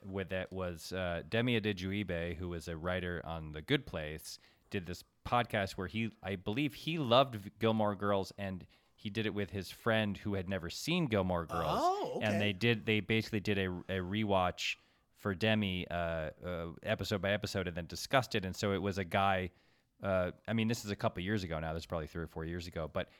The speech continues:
Speaker 1: it got so huge that they then, like, got the stars of the show to come on. They got all these surprise <laughs> guests and stuff.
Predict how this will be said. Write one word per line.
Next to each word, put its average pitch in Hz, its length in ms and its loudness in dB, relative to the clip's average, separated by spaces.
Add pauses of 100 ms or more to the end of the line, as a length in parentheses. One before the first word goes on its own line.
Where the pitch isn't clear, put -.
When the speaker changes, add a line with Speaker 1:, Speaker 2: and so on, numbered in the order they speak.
Speaker 1:
it 110 120 -4
got 131 240 4
so 110 160 0
huge 120 500 2
that 104 140 0
they 104 140 2
then, 98 220 2
like, 85 180 -4
got 90 240 -2
the 82 80 -6
stars 87 380 -2
of 78 80 -8
the 95 80 -4
show 190 240 6
to 180 80 2
come 156 240 4
on. 139 220 6
They 101 120 2
got 92 140 2
all 90 100 6
these 90 180 0
surprise 87 360 0
<laughs> - 40 -6
guests 151 300 8
and 139 80 -2
stuff. 131 280 6